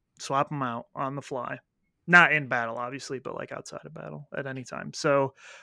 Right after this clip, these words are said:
I think that's a really good thing that they should have going forward. Uh, I also, I've, I, I tried my best. This is, like, the first time I actually just didn't watch a fuckload of people play it on Twitch, uh, because I wanted to just go in and see stuff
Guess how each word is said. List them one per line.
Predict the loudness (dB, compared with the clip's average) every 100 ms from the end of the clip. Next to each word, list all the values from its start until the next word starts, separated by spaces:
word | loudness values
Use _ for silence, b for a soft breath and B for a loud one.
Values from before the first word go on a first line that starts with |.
| B
I | 10 10
think | 10 10
that's | 10 10
a | 8
really | 8 10
good | 10 8
thing | 8 4 4
that | 2
they | 2
should | 4
have | 4 4 6
going | 2 2
forward. | 0 2 4 0 -2 _ _ 0
Uh, | 4 6 4 2 0 _ _ _ _
I | 8 10
also, | 10 8 6 8
I've, | 8 6 4 -12 _ _ _ _ 6
I, | 8 10
I | 8
tried | 10 10 10
my | 8
best. | 8 6 6
This | 0
is, |
like, | 2 0
the |
first | 0 -2 0
time | 0 0
I | -2
actually | -2 -6
just | -8 -8
didn't | -8 -4
watch | -4 -4
a |
fuckload | -4 -4 -2 -4 -4
of | -8
people | -10 -8 -6
play | -2 -2
it | 0
on | -4 -6
Twitch, | -4 -4 -6 -12 _ _ _ _ _ _
uh, | 2 2
because | 0 -4 -2
I | -2
wanted | -2 -4 -4
to | -8
just | -6 -2
go | -2 -2
in | -4
and | -6 -8
see | -8 -6
stuff | -4 -6 -6